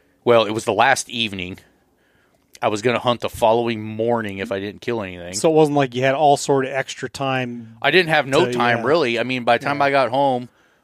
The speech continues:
Speaker 1: I had to be back to work. That was on a Sunday. I got home. Monday, I had to go to work. And good thing it was, it's been cool.
Speaker 2: Yeah.
Speaker 1: You know, and my garage isn't heated, like I said.
Speaker 2: Mm-hmm.
Speaker 1: So, I mean, I cut up meat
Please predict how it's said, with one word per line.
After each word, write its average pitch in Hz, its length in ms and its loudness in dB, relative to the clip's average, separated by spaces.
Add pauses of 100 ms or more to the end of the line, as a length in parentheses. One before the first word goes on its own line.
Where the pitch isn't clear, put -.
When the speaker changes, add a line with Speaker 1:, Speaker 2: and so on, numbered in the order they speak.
Speaker 1:
I 120 100 0
had 127 120 2
to 113 40 -8
be 123 120 -2
back 123 240 2
to 113 60 -6
work. 117 360 -4
That 123 120 2
was 117 100 0
on 120 100 4
a 110 60 -4
Sunday. 120 400 0
I 107 60 0
got 107 160 2
home. 110 320 -4 (260)
Monday, 117 280 0
I 104 40 4
had 95 100 2
to 107 60 -12
go 107 80 0
to 101 60 0
work. 104 420 -4 (1040)
And 120 280 -2
good 139 180 4
thing 139 140 4
it 135 60 2
was, 101 180 0
it's - 200 -4
been 104 200 -4
cool. 113 400 0
Speaker 2:
Yeah. 110 300 2
Speaker 1:
You 135 100 -4
know, 113 120 4
and 110 80 0
my 123 100 4
garage 98 360 4
isn't 95 240 -8
heated, 92 360 -8
like 92 160 -4
I 90 60 -8
said. 113 320 -2
Speaker 2:
Mm-hmm. 123 80 -2
Speaker 1:
So, 98 240 -2 (420)
I 110 80 -6
mean, 101 300 -4 (800)
I 123 120 2
cut 117 300 2
up 107 120 4
meat 110 320 -2